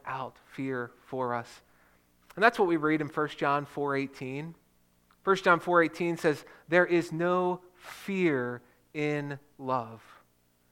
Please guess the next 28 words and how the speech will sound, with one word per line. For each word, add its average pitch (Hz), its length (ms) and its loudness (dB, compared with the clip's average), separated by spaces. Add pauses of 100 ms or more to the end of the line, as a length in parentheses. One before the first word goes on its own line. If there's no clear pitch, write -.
(260)
but 175 300 4
perfect 302 600 4
love 123 520 4 (280)
casts 202 440 6
out 185 280 10
fear. 185 460 0 (560)
For 214 220 10
fear 302 420 8
has 226 240 10
to 226 120 2
do 226 160 -2
with 208 200 6
punishment, 233 840 2 (1400)
which - 160 -18
has 135 100 -4
already 185 220 4
been 208 160 0
taken 220 320 0
by 208 100 0
Christ, 196 520 -2 (540)
and 120 100 -12
whoever 160 260 2
fears 170 640 0 (1040)
has 135 220 -6
not 165 300 2
been 123 140 -2
perfected 127 640 -6 (560)
in 135 420 -4